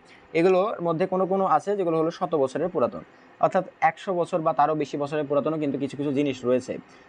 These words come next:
যেগুলো কিন্তু এই শত শত বছর ধরেই ওই একই রকমভাবে কিন্তু জাদুঘরে সংরক্ষণ করে রাখা আছে। তো সেগুলো দেখে আমরা বাংলাদেশের সে সময়ের মানুষের এবং তাদের সংস্কৃতি সম্পর্কে ধারণা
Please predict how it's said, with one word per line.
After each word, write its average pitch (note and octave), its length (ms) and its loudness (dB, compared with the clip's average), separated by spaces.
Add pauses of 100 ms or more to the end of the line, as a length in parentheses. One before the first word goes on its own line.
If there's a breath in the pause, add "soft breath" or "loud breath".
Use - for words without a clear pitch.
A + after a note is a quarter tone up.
(120)
যেগুলো D#3+ 260 4
কিন্তু D#3 220 0 (280)
এই C#3 80 4
শত D3 180 -4
শত D#3 200 -2
বছর D3 280 2
ধরেই C#3+ 340 2
ওই D3 240 -2
একই F3 260 2
রকমভাবে D3 440 0
কিন্তু B2+ 360 -2
জাদুঘরে C3 340 0
সংরক্ষণ B2 400 -6
করে D3+ 240 2 (300 loud breath)
রাখা C3+ 260 2
আছে। F#2+ 200 -2
তো A#2+ 80 -6
সেগুলো F#3 340 2
দেখে E3 240 -2
আমরা C#3 300 2
বাংলাদেশের C3+ 500 -2
সে F3+ 160 -6
সময়ের F#3 280 0
মানুষের F3+ 340 0
এবং D3+ 140 0
তাদের E3 220 2
সংস্কৃতি D#3+ 320 -4
সম্পর্কে C#3 280 0
ধারণা C3 280 -2